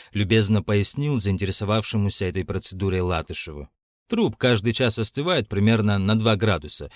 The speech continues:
Вот сейчас мы узнаем температуру и очень точно установим время убийства». Вскоре, взглянув на градусник, Павловский удивился.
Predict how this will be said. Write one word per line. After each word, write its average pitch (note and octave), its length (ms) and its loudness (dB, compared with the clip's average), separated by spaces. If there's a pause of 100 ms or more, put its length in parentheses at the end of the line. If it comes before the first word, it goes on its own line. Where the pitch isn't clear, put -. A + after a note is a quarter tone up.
(140)
Вот F3 200 0
сейчас - 340 0
мы A#2 160 2
узнаем G2 400 2
температуру D#3+ 600 -2
и D3+ 120 0
очень C#3+ 340 0
точно A#2 340 0
установим F#2+ 540 -2
время G2 320 0
убийства». D#2+ 600 -8 (340)
Вскоре, D#3 380 0
взглянув A2 500 2
на F#2+ 140 -2
градусник, A2 580 -2
Павловский F#2+ 600 -2
удивился. E2+ 720 -6